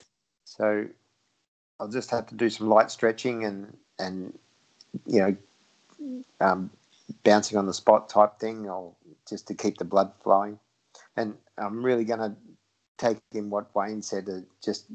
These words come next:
m-, maybe make them six thirty K jog down there, not,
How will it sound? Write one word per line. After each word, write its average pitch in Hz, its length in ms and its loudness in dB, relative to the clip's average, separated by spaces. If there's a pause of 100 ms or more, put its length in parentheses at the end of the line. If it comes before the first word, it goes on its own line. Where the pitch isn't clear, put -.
(120)
m-, - 140 -12 (160)
maybe 107 280 -2 (160)
make 98 160 -4
them 92 100 -8
six - 260 -6
thirty 98 240 4
K 101 460 2 (360)
jog 104 320 4
down 95 200 -4
there, 92 140 -10
not, 107 280 -2